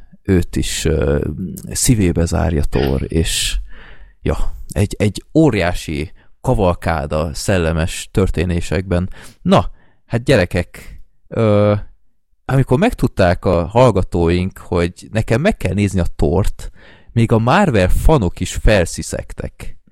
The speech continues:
Én itt már azért sejtettem, hogy nem tudom. Tehát én,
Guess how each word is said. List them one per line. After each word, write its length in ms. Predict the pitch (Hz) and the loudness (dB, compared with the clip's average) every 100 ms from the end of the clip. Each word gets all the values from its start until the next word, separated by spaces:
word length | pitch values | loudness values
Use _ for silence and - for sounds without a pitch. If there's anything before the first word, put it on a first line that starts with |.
| - - | -8 -4
Én 140 | - 131 | 0 2
itt 100 | 131 | 4
már 120 | 151 | 2
azért 180 | 156 160 | 4 2
sejtettem, 600 | 339 311 107 - 117 110 | 2 2 0 -2 -2 -2
hogy 200 | 113 117 880 906 988 932 - 466 - - 262 - - 196 247 269 - | -2 0 0 0 -2 0 0 -2 -6 -14 -14 -12 -6 0 4 4 2
nem 180 | 370 220 | 0 -2
tudom. 420 | 175 233 90 90 | -4 -4 -2 -4
Tehát 280 | 92 120 - | 2 2 4
én, 140 | 160 | 4